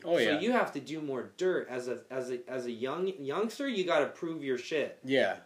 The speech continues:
Speaker 2: You know, by doing crimes and whatever. So this guy was bad.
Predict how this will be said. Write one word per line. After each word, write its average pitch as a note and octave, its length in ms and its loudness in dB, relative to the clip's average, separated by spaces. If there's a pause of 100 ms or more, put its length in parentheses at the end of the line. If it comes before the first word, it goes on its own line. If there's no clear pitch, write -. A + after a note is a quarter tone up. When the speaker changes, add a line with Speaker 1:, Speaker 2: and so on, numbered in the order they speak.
(140)
Speaker 2:
You C3 140 -4
know, B2 160 0
by A2+ 160 0
doing B2+ 380 -2
crimes C3+ 640 0
and A2+ 100 -4
whatever. A#2+ 440 0
So B2+ 200 -2
this F3 260 2
guy C#3+ 240 4
was F#2+ 300 -6 (420)
bad. C3+ 480 2